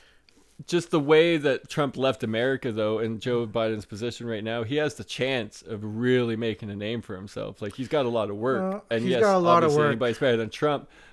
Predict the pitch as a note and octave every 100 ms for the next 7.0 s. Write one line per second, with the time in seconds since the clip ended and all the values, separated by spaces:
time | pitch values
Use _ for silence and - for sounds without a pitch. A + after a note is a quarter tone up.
0 | - B2+ A#2 - A#2 - D#3 F#3+ F3+ C#3+
1 | A2+ A#2 C3+ C3 A#2+ A2+ G2+ - - -
2 | _ B2 - _ _ _ - - C#3 D3
3 | - B2 - A#2+ A2+ A2 A#2 A2 F#2 A2
4 | C3 - A2 G#2+ A2 F#2 G#2+ - A2+ B2
5 | G#2 - G#2+ - A2+ G#2+ - A#2+ - B2
6 | A2 - - - _ _ _ - D3+ D3